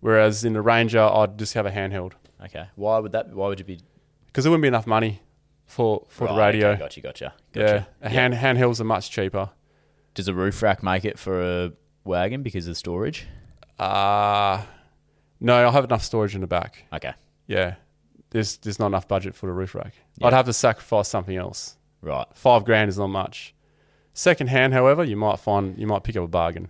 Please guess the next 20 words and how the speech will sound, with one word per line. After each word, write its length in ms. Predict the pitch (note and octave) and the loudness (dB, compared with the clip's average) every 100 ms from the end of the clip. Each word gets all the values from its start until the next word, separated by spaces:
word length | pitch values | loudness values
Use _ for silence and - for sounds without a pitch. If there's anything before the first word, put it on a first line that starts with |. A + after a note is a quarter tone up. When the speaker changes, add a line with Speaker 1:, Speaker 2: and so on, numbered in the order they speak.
| _ _ | _ _
Speaker 2:
On 120 | A#2 B2 | -4 -2
the 80 | |
diesel 420 | G2+ D#2+ F#2+ G2+ F#2+ | -4 -4 -2 -2 -4
filter 280 | G2+ F2+ | -6 -6
as 100 | F2 | -6
well 200 | D2+ E2+ | -4 -2
that 60 | E2 | -2
you 40 | |
spoke 220 | - E2+ E2 | -6 -8 -6
about, 200 | E2 B1 | -6 -8
the 80 | D2 | -8
Ranger. 540 | D#2 D2+ D2 C#2 F#2 - _ _ _ _ _ _ | -8 -8 -8 -8 -8 -12 _ _ _ _ _ _
Speaker 1:
That's 220 | - G2 - | -4 -4 -2
full 160 | A2 | -4
price. 460 | F2+ F#2 F2+ - - - | -4 -6 -6 -8 -14 -12
Speaker 2:
Full. 280 | G#2 G2 - - | -8 -8 -8 -12
So 160 | - | -6
the 140 | F#2 F2 | -4 -2
one 320 | G2 F#2+ F2 _ - | -4 -4 -10 _ -12
that 180 | E2+ | -10